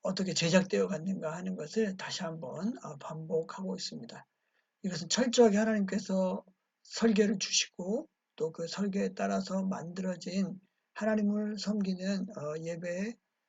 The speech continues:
어, 처소라고 할 수 있습니다. 그런데 이제 이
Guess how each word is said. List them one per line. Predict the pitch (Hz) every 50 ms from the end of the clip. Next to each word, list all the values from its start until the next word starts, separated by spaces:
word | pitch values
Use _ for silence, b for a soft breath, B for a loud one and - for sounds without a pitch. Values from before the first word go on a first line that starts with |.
| _ _ _ _
어, | - - - -
처소라고 | - - - 202 202 196 - 180 190 190 190 190 - 160 180 202 226 254 262 - _
할 | _ - - 190
수 | - -
있습니다. | 196 190 - - - - - - - - - _ b b b b b b b b
그런데 | - - 185 185 190 220 233 240 254 262 - _ _ _ _ _ _ _
이제 | - 170 185 185 185
이 | 180 180 180 185 185 185 185 190 214